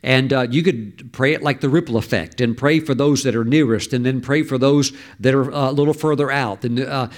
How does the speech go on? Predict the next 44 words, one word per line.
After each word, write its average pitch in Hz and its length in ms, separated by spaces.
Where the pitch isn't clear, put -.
like 117 220
maybe 131 240
for 143 160
your 143 120
neighbors, 120 460
and 117 160
then, 139 240
uh, 135 120
then, 135 260
you 131 60
know, 131 140
of 120 60
course, 139 280
you 123 80
wanna 139 160
pray 139 200
for 135 160
your 127 120
pastor, 135 460
and 110 120
pray 135 200
for 131 260
maybe 135 220
those 139 260
in 135 100
the 139 60
church - 440
that 127 180
need 135 240
prayer. 127 280
And 104 300
then 131 100
you 143 80
go 147 100
further 139 360
out, 143 140
and 131 100
you 123 80
pray 147 200
for 139 180
the, 139 240
for - 220
your 131 140
mayor, 131 440